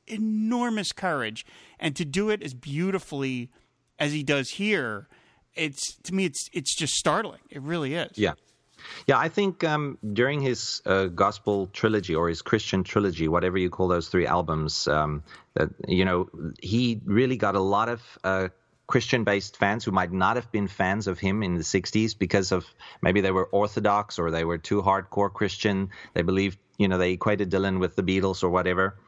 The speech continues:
Speaker 2: But, um, I don't think he lost any fans when he wrote this song because, like you say, it is a winding down of his obsession with, with the fact that he became a born-again Christian. And with, uh, I think he took a lot of the lyrics from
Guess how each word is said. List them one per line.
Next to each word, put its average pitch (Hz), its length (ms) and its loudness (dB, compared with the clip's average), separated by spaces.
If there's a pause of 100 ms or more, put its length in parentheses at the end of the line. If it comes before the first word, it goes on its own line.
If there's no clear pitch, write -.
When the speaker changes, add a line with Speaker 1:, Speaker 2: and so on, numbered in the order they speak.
(360)
Speaker 2:
But, 110 300 2
um, 113 280 0
I 107 120 2
don't 165 180 0
think 165 160 -2
he 135 100 0
lost 113 360 2
any 110 160 -2
fans 98 340 -2
when 92 80 0
he 82 80 0
wrote 85 240 0
this 82 140 -4
song 104 480 0 (100)
because, 92 540 0 (160)
like 101 180 4
you 123 80 -2
say, 123 160 4
it 104 80 0
is 120 160 -2
a 143 60 2
winding 104 420 -2
down 92 400 2
of 92 220 0
his 90 240 0
obsession 85 720 0 (260)
with, 87 480 0
with 95 320 0 (220)
the 92 100 2
fact 98 240 0
that 90 80 0
he 87 60 0
became 87 320 0
a - 20 -4
born-again 82 480 0
Christian. 85 460 0
And 78 200 0
with, 82 320 -2 (380)
uh, 101 160 4
I 101 100 2
think 147 240 0
he 113 100 -4
took - 240 0
a 110 40 6
lot 101 240 4
of 98 220 -4
the 92 80 0
lyrics 92 400 0
from 87 460 0